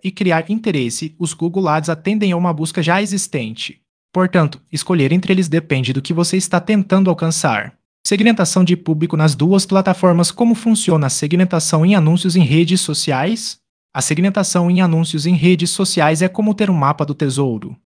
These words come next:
Você pode direcionar suas campanhas para grupos específicos de pessoas que têm mais chances de se interessar pelo que você oferece. Por exemplo, se você vende roupas de inverno, pode segmentar usuários que moram em regiões frias ou que demonstraram interesse em moda.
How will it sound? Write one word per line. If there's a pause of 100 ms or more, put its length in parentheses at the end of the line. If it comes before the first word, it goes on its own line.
(120)
Você
pode
direcionar
suas
campanhas
para
grupos
específicos
de
pessoas
que
têm
mais
chances
de
se
interessar
pelo
que
você
oferece. (360)
Por
exemplo, (140)
se
você
vende
roupas
de
inverno, (240)
pode
segmentar
usuários
que
moram
em
regiões
frias
ou
que
demonstraram
interesse
em
moda.